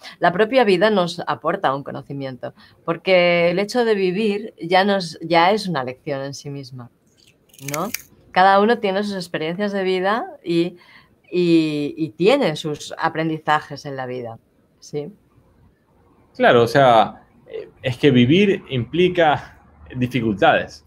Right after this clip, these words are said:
Speaker 2: Eh, de la primera dificultad, yo creo, una de las primeras ha de ser cuando el bebé sale del vientre materno y ve la luz.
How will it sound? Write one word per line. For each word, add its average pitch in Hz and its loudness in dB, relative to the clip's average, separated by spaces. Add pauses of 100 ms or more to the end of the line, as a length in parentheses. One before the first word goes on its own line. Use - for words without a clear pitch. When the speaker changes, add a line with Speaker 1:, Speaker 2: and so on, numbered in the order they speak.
(420)
Speaker 2:
Eh, 120 4
de 113 2
la 110 4
primera 123 0
dificultad, 160 2
yo 139 2
creo, 165 0
una 139 -4
de 143 0
las 139 -6
primeras 151 -2
ha 147 4
de 127 2
ser 151 -4
cuando 131 -2
el 113 -2
bebé 110 2
sale 127 0
del 123 2
vientre 123 -2
materno 147 0
y 135 2
ve 123 6
la 120 6
luz. 147 2